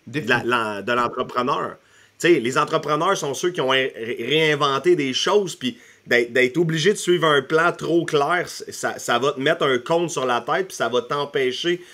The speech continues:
Speaker 1: d'aller développer la créativité que tu dois avoir
Speaker 2: Mais
Speaker 1: pour
Speaker 2: tu
Speaker 1: pouvoir
Speaker 2: l'as dit,
Speaker 1: réussir.
Speaker 2: tu l'as dit tantôt, ça, ça paralyse complètement. Moi, je le voyais là, avec les étudiants, ils sortent de douze semaines, esti, d'avoir monté tout ça, puis là,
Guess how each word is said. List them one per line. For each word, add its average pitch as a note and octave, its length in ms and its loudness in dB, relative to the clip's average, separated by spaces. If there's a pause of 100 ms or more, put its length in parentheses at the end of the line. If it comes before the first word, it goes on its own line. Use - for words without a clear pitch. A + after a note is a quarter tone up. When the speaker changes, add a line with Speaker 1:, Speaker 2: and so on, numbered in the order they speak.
(140)
Speaker 1:
d'aller A#2+ 240 4
développer B2+ 440 2
la C3+ 120 6
créativité B2 640 -2
que - 80 -14
tu G#2 80 -10
dois C3+ 380 4
avoir A2+ 720 -4 (120)
Speaker 2:
Mais C3 100 -6
Speaker 1:
pour C3+ 360 -2
Speaker 2:
tu - 80 -12
Speaker 1:
pouvoir B2+ 380 0
Speaker 2:
l'as - 60 -6
dit, - 100 0
Speaker 1:
réussir. C#3 360 -2 (140)
Speaker 2:
tu C#3 80 -6
l'as C#3+ 100 0
dit A3 140 -8
tantôt, G3+ 320 -4
ça, - 180 -8
ça A#2 160 -8
paralyse C#3+ 460 -2
complètement. D3 520 -4
Moi, E3 140 -4
je C#3+ 80 -4
le C3+ 60 0
voyais C3 360 -2
là, G#3 80 -6
avec E3+ 160 -2
les C#3 200 -6
étudiants, C3 340 -8
ils C3 100 -4
sortent E3+ 260 -6
de C#3 80 -4
douze C#3+ 280 -4
semaines, F3+ 380 -2
esti, C3 240 -8
d'avoir B2 280 -2
monté B2+ 320 -4
tout - 120 -12
ça, G3+ 160 -2
puis D#3 160 -2
là, F3 100 -2